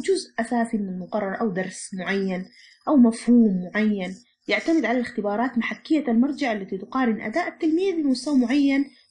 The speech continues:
من الكفاءة في الأداء. هدفه تقديم تغذية راجعة مستمرة للتلميذ، بحيث يستفيد من معرفة النتائج التي حققها في خطوات سابقة وتحسينها لخطوات قادمة،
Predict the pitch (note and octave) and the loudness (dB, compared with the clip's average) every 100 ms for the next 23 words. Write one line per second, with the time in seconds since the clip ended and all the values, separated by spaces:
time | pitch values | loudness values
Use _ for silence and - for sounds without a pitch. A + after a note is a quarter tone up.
0 | - B3+ G#3+ G3 - A3+ - G3+ - _ | 2 2 2 -2 -2 -2 -2 -6 -8 _
1 | _ - G#3+ G#3 G#3 - _ - B3 - | _ -2 2 2 0 -8 _ -2 -2 0
2 | E3+ - - _ _ - E4+ F4 F#4 F#4+ | -4 -6 -10 _ _ -2 0 2 0 0
3 | A4 - F#4 F4+ G4 F#4+ F#4 F#4 F4+ F#4 | 0 -2 -8 0 0 0 -4 -2 -2 -2
4 | F4 D#4 D4+ - E4+ F4 A#3 F#3+ A#3 G#3 | -2 -2 0 0 0 0 -2 -2 -4 -4
5 | F#3 E3 - F#3+ F#3+ - A#3 D#4 C#4 B3 | -4 -4 -6 -6 -6 -6 -2 0 2 4
6 | A3+ A#3 G#3+ G#3+ D4 D4+ B3 A#3 A3+ - | 2 -2 -6 -6 -6 -4 -2 -2 -4 -6
7 | D#4+ D#4+ D4 C4+ B3 A#3+ B3 D#4+ - F#4 | -4 -4 -6 -6 -10 -6 -6 -6 -6 -6
8 | G4 D#4+ - _ _ - B3 B3+ C4 - | -4 -8 -10 _ _ -4 -2 0 -2 2
9 | E4 D#4+ C4+ A#3 A3 - - F3+ G3+ G#3 | 4 6 6 4 0 -4 -6 -2 0 -2
10 | G#3 - _ _ _ _ - D4 C#4+ D#4+ | -4 -16 _ _ _ _ 2 4 4 2